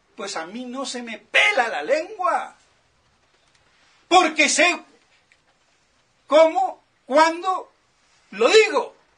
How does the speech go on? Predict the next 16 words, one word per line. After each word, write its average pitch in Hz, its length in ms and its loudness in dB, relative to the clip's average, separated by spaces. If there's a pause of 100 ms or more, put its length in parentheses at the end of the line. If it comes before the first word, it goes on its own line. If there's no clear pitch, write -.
(500)
y 349 220 2 (160)
con 359 640 2 (960)
fundamento. 151 720 -14 (1400)
Otra 311 600 6
cosa 339 320 2
es 320 100 -6
que 311 160 -2
para 294 320 6
nuestros 262 600 0
oídos 302 1000 0 (560)
feminoides 294 1400 2 (160)
de 277 200 -4
falsa 359 640 6
espiritualidad 185 1300 -10 (2750)
perjudiquen, 254 1080 -4
violen 320 800 2